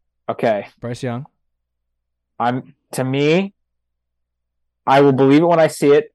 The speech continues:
Speaker 1: I'm gonna say C J Stroud still goes number two to Houston. I will believe it when I see it. If they
Speaker 2: Okay,
Speaker 1: go
Speaker 2: so
Speaker 1: defense.
Speaker 2: Bry-, you say Bryce Young's going to Carolina.
Speaker 1: Yep.
Speaker 2: Stroud is going to Houston.
Speaker 1: Yep. Will Anderson to the Cardinals.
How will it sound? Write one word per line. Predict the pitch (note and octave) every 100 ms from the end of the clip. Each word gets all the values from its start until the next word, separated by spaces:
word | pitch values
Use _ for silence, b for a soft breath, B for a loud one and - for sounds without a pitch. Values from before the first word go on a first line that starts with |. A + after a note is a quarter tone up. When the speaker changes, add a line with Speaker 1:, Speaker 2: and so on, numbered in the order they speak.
| -
Speaker 1:
I'm | C3+ C3+
gonna | C#3 C#3
say | - D3 C#3 C3+
C | - - D3
J | C#3
Stroud | C3 - C3 B2
still | - - B2
goes | B2 A#2
number | A#2 A2+
two | G#2+ G#2 F2+ _ _ _ _
to | -
Houston. | G#2 F#2+ - F#2 - _ -
I | A#2
will | A#2
believe | A#2 A#2+ C3+
it | D3
when | C3+ C3+
I | B2
see | - A#2+
it. | A#2 _ _ -
If | D#3+
they | D3
Speaker 2:
Okay, | A2+
Speaker 1:
go | A2+ A#2
Speaker 2:
so | A#2 - C3
Speaker 1:
defense. | A2
Speaker 2:
Bry-, | C3 C#3+
you | C#3+ C#3
say | - C3
Bryce | B2+ C3+ -
Young's | C#3 C3
going | C3 B2+
to | C3
Carolina. | C3+ C3 A#2 F#2+ A#2 _ _ _ _ _ _ _
Speaker 1:
Yep. | A2+ A2+ - _
Speaker 2:
Stroud | - - C3 A#2 B2+
is | B2
going | B2+ A#2+ A#2+
to | B2+
Houston. | B2 G#2+ - A#2 D#3+ _ _ _ _
Speaker 1:
Yep. | - G#2+ - _ _ _ _ _ - _ _ _ _
Will | A#2 B2+
Anderson | B2+ B2 B2 A2+ B2 A#2+ A#2
to | A2+
the |
Cardinals. | - G#2+ G2+ G#2 -